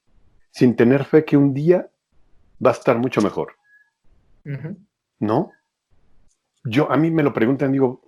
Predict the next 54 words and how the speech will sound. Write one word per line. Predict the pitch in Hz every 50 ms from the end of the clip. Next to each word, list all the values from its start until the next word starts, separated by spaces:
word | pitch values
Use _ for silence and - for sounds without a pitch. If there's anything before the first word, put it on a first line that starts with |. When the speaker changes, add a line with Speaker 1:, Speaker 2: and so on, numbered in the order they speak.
| -
Speaker 1:
"No, | 185 120 131 160 175
no, | 170 180 180
no | 170 175 170
sé | - - 165
por | - - - - -
qué. | - 165 156 - - - _ _ _ _ _ _ _ _ _ _ _ _ _ _ _ _ _ _ - - _ _ _ _ _ _ _ _ _ _ _ _ _ -
Yo | 123 147 143
solamente | - 160 160 165 165 170 156
tengo | 139 170 165 160 143
fe | - 160 156
de | 147 -
que | - 117
vamos | 123 135 143 135 -
a | 117
estar | - - 123 117
bien | 139 151 135 110
y | 95
de | 92 95 -
que, | - -
Speaker 2:
Claro. | - 151 151 151 147 110
Speaker 1:
de, | 101 - - - -
de | 110 107 -
que | - 117
voy | 127 135
a |
estar | 131 - - 139 120
bien | 127 147 156 139 110
y | 95
que | - 104
todo | - - 123
esto | 120 - - -
va | 123 120
a |
estar | 117 - - 120 117
mejor | 113 107 - - 143 147 143
algún | 117 92 92 95 92
día | 85 80 71 64 - - _ _ _ _ _ _ _ _ _ _ _ _ _
y | - 107
de | 107 98
que | 107 110
Speaker 2:
Ujú. | 113
Speaker 1:
vamos | 120 135 131
a | 135 120
salir | - 117 120 127 123 120
de | 117 117
esto. | 123 - - - - - - _ _ _ _ -
¿Cómo? | 156 160 170 180 190 190 185 -
No | 139 160
me | 175 170
lo | 175 160
preguntes, | - 165 180 190 170 - 123 107 - -
no | 117 110 117 131 143 151 156
lo | 156 160 151
sé. | - - - - 160 165 139 - -